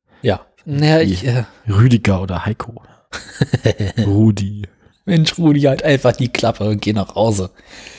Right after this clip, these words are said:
Speaker 2: Rudi,
Speaker 1: Ich
Speaker 2: altes Haus. Wie geht's?
Speaker 1: Mhm.
Speaker 2: Was gibt es Neues? Was treibt Rudi so?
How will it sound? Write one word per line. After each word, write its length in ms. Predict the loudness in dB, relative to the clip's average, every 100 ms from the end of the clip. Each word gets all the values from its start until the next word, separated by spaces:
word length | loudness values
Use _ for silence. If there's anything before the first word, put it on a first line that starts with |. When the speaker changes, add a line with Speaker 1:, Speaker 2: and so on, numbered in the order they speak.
| -20 _ _ _ _ _ _ _ -18 -16 -16 -18 -10 -6 0
Speaker 2:
Rudi, 300 | 4 4 4
Speaker 1:
Ich 80 |
Speaker 2:
altes 400 | 2 0 0 -2
Haus. 380 | -2 -2 -4 -6 -10 -14 _ -8
Wie 160 | -4 -2
geht's? 460 | -2 -2 -8 -12 _ _ _ _ _
Speaker 1:
Mhm. 380 | -2 -2 -2 -6 _ _ _ _ _ _ _ -6
Speaker 2:
Was 160 | -4 0
gibt 140 | 2
es 140 | 2
Neues? 320 | 4 4 4 0
Was 100 | 0
treibt 260 | 0 -2
Rudi 180 | -4 -2
so? 240 | -2 -4